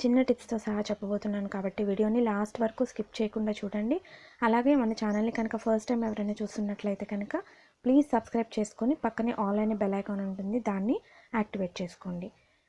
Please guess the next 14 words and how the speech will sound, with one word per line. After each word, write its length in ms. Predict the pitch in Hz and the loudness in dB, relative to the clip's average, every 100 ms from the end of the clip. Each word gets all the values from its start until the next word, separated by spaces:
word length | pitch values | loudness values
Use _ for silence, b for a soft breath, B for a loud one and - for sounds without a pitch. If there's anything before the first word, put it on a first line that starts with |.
| _ | _
ఫస్ట్ 220 | 254 226 262 | 0 2 2
వచ్చేసి 320 | 262 254 - 320 | 4 2 4 2
ఒక 100 | 294 220 | 4 2
బౌల్లోకి 400 | 202 196 226 240 | 4 4 2 2
వాటర్ 280 | 208 190 220 214 | 0 0 -2 0
తీసుకొని 460 | 208 - - 202 302 294 | -2 -2 -2 2 2 4
అందులోకి 360 | 208 214 214 262 | 2 2 0 0
కొంచెం 240 | 240 214 208 202 | 0 0 -2 -2
సాల్ట్ 280 | 190 185 214 | 0 0 0
వేసుకొని 320 | 214 - 220 214 | -2 -2 -2 -2
పక్కన 200 | 180 196 | -4 -4
పెట్టుకోవాలండి. 680 | 196 - - 180 175 175 220 370 B B B B 214 | -4 -6 -4 -4 -4 -2 0 -2 B B B B 4
అలాగే 280 | 220 233 294 | 4 6 4
వంకాయలన్నిటినీ 880 | 233 208 214 247 233 202 208 214 226 | 4 2 2 2 2 2 0 0 -2